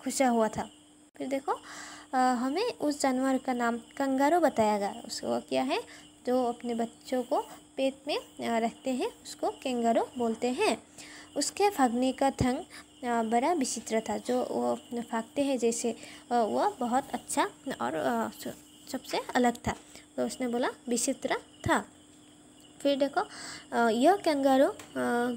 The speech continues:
गेहूँ, फल, सब्जियाँ, पत्तियाँ और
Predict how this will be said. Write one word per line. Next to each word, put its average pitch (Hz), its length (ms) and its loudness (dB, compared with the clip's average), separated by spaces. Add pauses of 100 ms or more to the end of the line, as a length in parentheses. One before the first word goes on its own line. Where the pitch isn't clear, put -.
(120)
गेहूँ, 254 460 2 (220)
फल, 294 260 4 (100)
सब्जियाँ, 269 460 0
पत्तियाँ - 520 -2
और 320 200 2